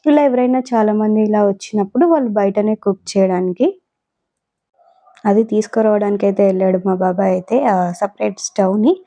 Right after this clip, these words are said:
And meanwhile మా పిన్ని అయితే ఇలా కావాల్సినవన్నీ అయితే అరేంజ్ చేసేస్తుందనమాట.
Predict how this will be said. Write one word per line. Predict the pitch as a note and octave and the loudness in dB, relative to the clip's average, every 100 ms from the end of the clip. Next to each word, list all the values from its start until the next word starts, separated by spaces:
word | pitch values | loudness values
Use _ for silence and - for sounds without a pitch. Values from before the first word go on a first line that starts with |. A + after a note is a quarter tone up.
| - _ - | -20 _ -2
And | A#3+ A#3+ | 0 4
meanwhile | A#3+ B3 B3 A#3 D4 | 4 4 4 2 2
మా | C#4+ A3+ | 2 0
పిన్ని | G3+ G3+ G3+ | 0 0 2
అయితే | G#3 G3+ A3+ | 0 0 0
ఇలా | G#3+ G#3 | 2 -2
కావాల్సినవన్నీ | - F3+ F#3 G3 G3+ G#3 G3+ F#3+ G3 | -2 -2 0 -2 -2 -2 0 2 2
అయితే | F#3+ F#3 A3 - | 0 0 0 0
అరేంజ్ | G#3 G3 G3 G3+ | 0 2 0 -2
చేసేస్తుందనమాట. | F#3 F3+ G3+ G3+ - G3 F#3 F#3 F#3+ F#3 | -4 -4 -4 -6 -4 -4 -2 -2 -6 -6